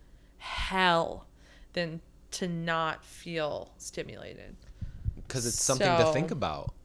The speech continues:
Speaker 1: yeah.
Speaker 2: It's like we're so scared of just being silent and being
Speaker 1: Yes.
Speaker 2: present in a way, because I feel like that's where you feel the weight of time. I feel like time, like, flies like that, but if you can sit down in, like, silence
Speaker 1: Ooh.
Speaker 2: where there's literally nothing.
Speaker 1: Is that even possible?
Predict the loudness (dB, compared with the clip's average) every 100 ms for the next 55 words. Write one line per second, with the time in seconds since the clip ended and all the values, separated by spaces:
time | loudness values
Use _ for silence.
0 | 4 6 8 4 2 0 2 4 4 4
1 | 0 2 2 2 -2 -4 -6 -4 -4 -2
2 | -4 -2 -4 -4 -10 -12 -8 0 0 0
3 | -6 -12 -4 -2 -2 -2 -2 -2 2 4
4 | 4 2 -2 -12 -20 -20 -14 -8 -4 -2
5 | -2 -4 -10 -16 -8 -4 2 2 4 2
6 | 2 -2 -2 0 0 0 0 -2 -4 -8
7 | -10 -8 -6 -4 -6 -8 -10 -12 -10 -2
8 | 2 2 2 0 0 -2 -2 0 0 0
9 | -2 0 -2 0 -4 -4 -6 -4 -4 -4
10 | -2 -2 -2 -2 -6 -8 -6 -6 -4 -4
11 | -4 -6 -6 0 2 2 2 -2 -2 -2
12 | -2 0 0 -2 -6 -6 -6 -8 -16 -20
13 | -20 -12 -4 2 2 2 -2 -4 -2 -2
14 | -4 -10 -10